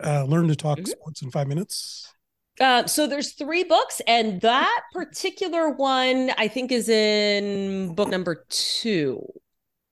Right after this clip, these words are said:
Speaker 2: Mm-hmm.
Speaker 1: Very
Speaker 2: Yep.
Speaker 1: cool. And then,
Speaker 2: And,
Speaker 1: and these are
Speaker 2: and a
Speaker 1: available
Speaker 2: lot of it is just, yeah, explaining how I talk and why I talk. And they are available on Amazon.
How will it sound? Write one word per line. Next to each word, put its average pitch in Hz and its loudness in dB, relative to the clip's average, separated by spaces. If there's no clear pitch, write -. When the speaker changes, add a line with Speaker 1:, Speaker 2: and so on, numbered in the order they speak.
Speaker 2:
Mm-hmm. 147 -10
Speaker 1:
Very 180 6
Speaker 2:
Yep. 247 6
Speaker 1:
cool. - -12
And 208 4
then, 208 6
Speaker 2:
And, 196 4
Speaker 1:
and 196 2
these - -4
are - 2
Speaker 2:
and 202 6
a 208 8
Speaker 1:
available 202 6
Speaker 2:
lot 214 4
of 240 4
it 226 8
is 240 4
just, - -2
yeah, 185 4
explaining 214 2
how 202 0
I 202 0
talk 196 -10
and 160 -4
why 135 0
I 131 -6
talk. - -12
And 170 0
they 170 4
are 170 4
available 160 2
on 151 0
Amazon. 104 -6